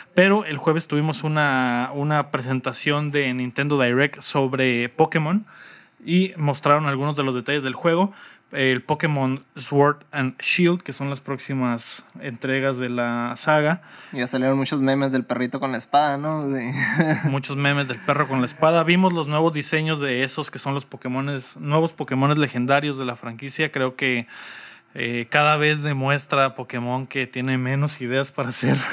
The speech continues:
Speaker 1: <laughs> monstrillos. Desde esa vez del Pokémon Pokétornillo y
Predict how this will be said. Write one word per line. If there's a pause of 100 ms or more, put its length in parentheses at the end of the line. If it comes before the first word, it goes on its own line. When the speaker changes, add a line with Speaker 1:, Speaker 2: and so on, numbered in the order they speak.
(360)
Speaker 1:
<laughs> (500)
monstrillos.
Desde
esa
vez
del
Pokémon
Pokétornillo
y